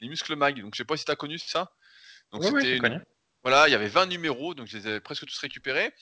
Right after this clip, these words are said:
Speaker 1: Et en même temps, je lui fais lire les guides pratiques du bodybuilding de Jean Texier. Et, euh, tu sais, il a, il a tout lu. Et il me dit, il me dit, « Attends, » il me dit, « Les mecs, tu te rends compte, à l'époque, ils disaient, ouais,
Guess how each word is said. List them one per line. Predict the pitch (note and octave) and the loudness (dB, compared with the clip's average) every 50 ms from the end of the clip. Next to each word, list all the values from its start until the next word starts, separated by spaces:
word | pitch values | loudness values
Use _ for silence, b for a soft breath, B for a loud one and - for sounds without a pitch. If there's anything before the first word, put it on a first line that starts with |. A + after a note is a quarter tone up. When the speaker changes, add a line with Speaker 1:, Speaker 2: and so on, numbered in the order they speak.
| b b _ | b b _
Speaker 1:
Et | A#2+ | -4
en | |
même | A#2+ A#2 | -2 0
temps, | A#2+ F3 F#3 | 0 0 -2
je | - | -2
lui | C3 A#2+ | -4 -6
fais | - C3 | -8 -2
lire | D3 F3+ E3 | 0 0 2
les | B2+ A2+ | 0 0
guides | - - F#3 _ | -6 -8 -14 _
pratiques | - E3 D#3+ - F3+ D3+ | -8 -6 -6 -6 -10 -14
du | C#3 C3+ | -14 -14
bodybuilding | C3+ C#3 C3 C#3 C3+ C#3+ E3+ F3+ | -12 -14 -14 -14 -10 -10 -8 -8
de | D3 | -6
Jean | A#2+ C#3+ C#3 | -6 -8 -6
Texier. | - C3+ - - - - C4 F4 - _ _ _ _ _ _ _ _ - | -6 -6 -4 -4 -4 -4 -6 -8 -10 _ _ _ _ _ _ _ _ 0
Et, | D3+ G#3+ A3+ G#3 | 2 6 8 10
euh, | E3+ C#3+ C#3 C3 C3 C3 B2+ B2+ | 10 10 10 10 8 8 6 6
tu | A#2+ - A#3 | 4 0 -4
sais, | E3+ | -4
il | B2+ B2 | 0 0
a, | A#2+ | 0
il | A2 B2 | 0 0
a | D3 | -4
tout | - - A#3 A3 | -4 -4 -8 -8
lu. | F#3 G3 F4+ - _ _ _ _ _ _ _ _ _ - | -8 -10 -10 -12 _ _ _ _ _ _ _ _ _ -6
Et | B2+ | -6
il | B2+ B2+ | -6 -4
me | |
dit, | B2 D#3+ A3+ | -6 -8 -8
il | G3+ | -8
me | C#3 | -8
dit, « | A2+ A#2 B2+ | -4 2 2
Attends, » | C3 - - D#3 D3+ C#3 | 2 4 4 2 0 0
il | |
me | A#2 | -2
dit, « | G2 G2+ A2 | -6 -8 -8
Les | C3 C#3 | -8 -6
mecs, | D3 D3+ D3+ - | -4 -4 -6 -6
tu | C3+ | -8
te | - - | -8 -8
rends | D3 D3 | -8 -8
compte, | D3+ F#3+ F3 | -8 -4 -4
à | C3+ | -2
l'époque, | C3 C3+ C3+ - E3+ E3 - | -2 -2 -4 -4 -6 -6 -6
ils | - C#3 | -12 -20
disaient, | B2+ A#2+ A2 C3+ C3 | -20 -14 -8 -6 -4
ouais, | C3 C#3+ D3+ D#3 D#3 D#3 D3+ | -2 0 2 2 2 2 0